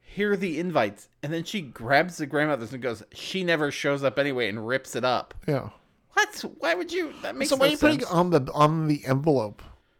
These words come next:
Speaker 2: like, w-, that gets mailed to them? "Dad one, Dad two,
Speaker 1: Yeah.
Speaker 2: Grandma."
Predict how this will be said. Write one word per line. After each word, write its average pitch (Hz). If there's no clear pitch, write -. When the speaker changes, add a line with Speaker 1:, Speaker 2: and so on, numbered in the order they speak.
Speaker 2:
like, 127
w-, 147
that 131
gets 131
mailed 123
to 120
them? 98
"Dad 262
one, 147
Dad 285
two, 180
Speaker 1:
Yeah. 147
Speaker 2:
Grandma." 175